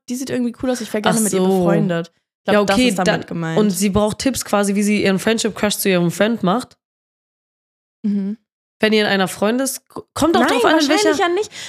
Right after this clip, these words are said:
Speaker 1: Das Ding ist,
Speaker 2: Relation ist.
Speaker 1: Friendship Crushes sind meistens Leute, wo man nicht rankommt eigentlich.
Speaker 2: Ja, dann hast du
Speaker 1: Man
Speaker 2: halt
Speaker 1: hat doch,
Speaker 2: verkackt,
Speaker 1: hattest du
Speaker 2: Mann.
Speaker 1: nie diese Leute, wo du dir dachtest, "Boah, die sind so cool, ich will mit denen befreundet sein"?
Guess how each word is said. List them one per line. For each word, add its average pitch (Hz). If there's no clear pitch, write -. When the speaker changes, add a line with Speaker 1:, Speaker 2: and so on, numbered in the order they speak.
Speaker 1:
Das -
Ding 269
ist, 392
Speaker 2:
Relation 320
ist. -
Speaker 1:
Friendship 311
Crushes 311
sind 220
meistens 285
Leute, 240
wo 233
man 233
nicht -
rankommt 220
eigentlich. 170
Speaker 2:
Ja, 185
dann 196
hast 226
du -
Speaker 1:
Man -
Speaker 2:
halt 208
Speaker 1:
hat -
doch, 320
Speaker 2:
verkackt, -
Speaker 1:
hattest 196
du -
Speaker 2:
Mann. 294
Speaker 1:
nie 370
diese 294
Leute, 294
wo 294
du 285
dir 233
dachtest, -
"Boah, 262
die 262
sind 262
so -
cool, 302
ich 269
will 254
mit 240
denen 226
befreundet 196
sein"? 196